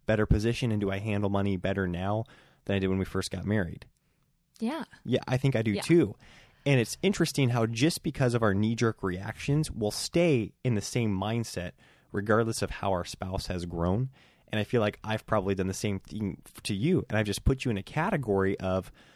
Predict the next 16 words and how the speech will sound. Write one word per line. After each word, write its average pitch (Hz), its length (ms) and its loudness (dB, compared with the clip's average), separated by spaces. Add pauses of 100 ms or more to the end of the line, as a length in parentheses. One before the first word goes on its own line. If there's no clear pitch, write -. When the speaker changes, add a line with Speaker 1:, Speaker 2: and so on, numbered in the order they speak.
(260)
Speaker 1:
"Oh, 110 180 4
she - 280 -4
just, 98 400 -2
this 123 240 0
is 98 320 -2
her 123 260 4
default 87 460 -4
in 87 80 -6
this - 320 -8 (160)
scenario. 82 640 -4 (280)
So 87 420 2 (420)
she's 110 200 -4
gonna 98 140 0
be 92 140 -2
this 87 160 -2
way 80 320 -2